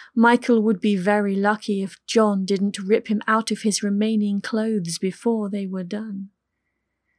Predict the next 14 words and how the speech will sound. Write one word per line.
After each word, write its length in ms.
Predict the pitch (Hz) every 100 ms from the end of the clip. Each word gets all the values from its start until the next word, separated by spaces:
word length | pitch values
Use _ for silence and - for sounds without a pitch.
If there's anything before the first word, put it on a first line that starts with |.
| _ _ _ _ _ _ _
The 100 | 247
whole 380 | 214 269 269 262
bite 480 | 214 247 240 - -
only 360 | 226 220 220 214
took 400 | - - 214 -
seconds, 840 | - 226 208 - 196 180 180 185 - _ - _
but 220 | - 240 262
it 140 | 254
left 300 | 226 240 -
John 480 | - 233 226 214 214
panting 520 | - 240 226 214 214
on 180 | 208 202
the 80 | 208
bed, 420 | 185 208 202